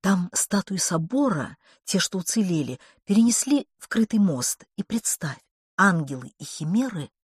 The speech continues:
за грязными решётками К П З. Сразу меняется всё. Вот что значит деталь как рычаг события. Заключённые ангелы. Я сделала целый рассказ.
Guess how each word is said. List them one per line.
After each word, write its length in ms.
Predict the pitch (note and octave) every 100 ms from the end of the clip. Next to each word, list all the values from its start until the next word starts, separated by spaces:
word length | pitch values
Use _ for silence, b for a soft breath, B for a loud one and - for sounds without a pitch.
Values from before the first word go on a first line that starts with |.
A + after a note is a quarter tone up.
| _ -
за 160 | - D3+
грязными 560 | C#3 G3 G#3+ G3 F#3+
решётками 680 | E3+ E3+ F#3 - - D#3+ D#3+ _
К 140 | - -
П 160 | D#3
З. 280 | C#3+ C3+ A2 _ _ b
Сразу 440 | - C3+ C#3 E3 D#3
меняется 420 | D#3 D#3+ D3+ D#3
всё. 400 | - - D3 - _ B B B
Вот 280 | C#3+ C#4+ -
что 180 | -
значит 360 | F3+ G#3+ - E3+
деталь 440 | E3+ E3+ - C4+ B3
как 220 | G3+ -
рычаг 340 | F3 - A3
события. 640 | - F#3 E3+ C#3 - A2 - b b -
Заключённые 1160 | C#3 D#3+ - D3 - - F#3+ F3+ F3 F3 E3+ _ _ _
ангелы. 580 | - C#3+ A2+ A2+ A2+ - - _ _ b b
Я 180 | C#3 E3+
сделала 520 | C3+ G#3 F3+ F3 E3
целый 340 | - - F#3 E3+
рассказ. 640 | F3 - - D#3+ A#2